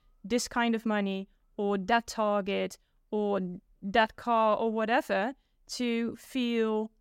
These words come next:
like you're enough? Because then there will always be someone that has more or is prettier or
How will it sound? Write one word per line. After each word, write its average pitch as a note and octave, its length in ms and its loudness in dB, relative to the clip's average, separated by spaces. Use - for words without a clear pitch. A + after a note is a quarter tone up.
like A#3 260 0
you're A#3+ 140 2
enough? F4+ 380 0
Because B3 600 0
then B3+ 260 2
there C#4+ 120 4
will C4 200 -2
always D4+ 480 0
be C4 160 0
someone A#3+ 800 0
that A3 160 2
has G#3+ 400 -4
more B3 440 0
or G#3+ 140 -2
is - 160 -10
prettier A3+ 680 0
or G#3+ 280 -2